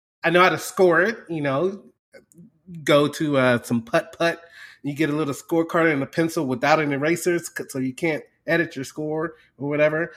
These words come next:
That's dumb, but that's for another day. <laughs> Um, but, uh, yeah, this week,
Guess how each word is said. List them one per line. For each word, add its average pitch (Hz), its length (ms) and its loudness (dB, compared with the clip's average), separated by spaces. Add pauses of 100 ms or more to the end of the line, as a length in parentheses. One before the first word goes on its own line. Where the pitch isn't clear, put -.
(100)
That's 160 200 2
dumb, 123 300 0 (240)
but 127 120 -2
that's 143 180 2
for 139 240 0
another 127 300 2
day. 131 360 4
<laughs> - 60 -12 (180)
Um, 196 800 6 (280)
but, 190 200 8
uh, 170 360 6 (260)
yeah, 311 340 8
this 226 300 2
week, 240 640 6